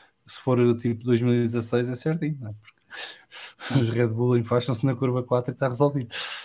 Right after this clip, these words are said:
Ahm, mas a-, acho que estou curioso para ver, porque eu acho que poderá ser aqui o momento em que definitivamente estas duas equipas se destacam das outras e, e vão embora.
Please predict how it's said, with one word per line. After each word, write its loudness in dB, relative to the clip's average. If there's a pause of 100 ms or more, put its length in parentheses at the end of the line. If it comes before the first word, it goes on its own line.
(300)
Ahm, 4 (640)
mas 6
a-, 8
acho 6
que -18
estou 0
curioso 6
para 0
ver, -2 (100)
porque -4
eu 2
acho -2
que -2
poderá 0
ser -2
aqui -2
o 2
momento 0
em -2
que -12
definitivamente -2
estas -4
duas 0
equipas -6
se -10
destacam -4
das -6
outras -10
e, -2
e -6
vão 0
embora. -4